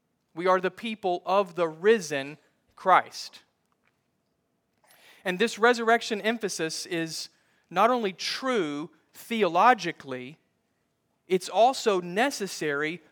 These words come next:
pastorally. The Christian life, you may have noticed, is full of challenges. "In the world, you will have tribulation," Jesus says.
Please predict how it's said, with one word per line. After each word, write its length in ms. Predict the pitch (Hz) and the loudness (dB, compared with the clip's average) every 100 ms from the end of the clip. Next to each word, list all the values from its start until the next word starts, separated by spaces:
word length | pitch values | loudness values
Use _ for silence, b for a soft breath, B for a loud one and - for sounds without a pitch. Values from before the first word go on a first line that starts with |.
| b | b
pastorally. 880 | - 208 - - 214 220 151 107 - _ _ _ _ _ _ _ _ _ _ _ _ _ _ _ _ | -6 -6 -6 -4 2 4 2 -6 -16 _ _ _ _ _ _ _ _ _ _ _ _ _ _ _ _
The 80 | 151 | -20
Christian 440 | - 202 - 208 175 | -6 -4 -4 -6 -2
life, 400 | 170 185 196 - | -2 -2 -6 -16
you 120 | 170 | -10
may 140 | 165 160 | -6 -4
have 180 | 160 | -6
noticed, 520 | 156 151 160 180 - - b b | -4 -4 -4 -6 -10 -16 b b
is 220 | 170 - | -8 -8
full 720 | - - - 233 156 143 143 - | -10 -8 0 0 0 -4 -8 -10
of 160 | 156 | -10
challenges. 920 | - 196 190 175 135 120 113 - - - _ _ _ _ _ _ _ _ _ _ | -6 -2 -2 -2 -8 -14 -16 -12 -12 -14 _ _ _ _ _ _ _ _ _ _
"In 140 | - 170 | -16 -8
the 120 | 170 | -8
world, 540 | 165 190 180 135 131 _ _ _ _ | -4 -2 -2 -2 -6 _ _ _ _
you 140 | 160 | -12
will 120 | 170 | -8
have 200 | 160 165 | -2 -2
tribulation," 840 | 156 - 170 151 151 165 - 127 117 _ _ _ | -2 -8 -4 -2 -2 -2 -6 -16 -20 _ _ _
Jesus 380 | - 147 131 120 | -14 -12 -12 -14
says. 540 | - 127 - - - | -14 -14 -16 -18 -18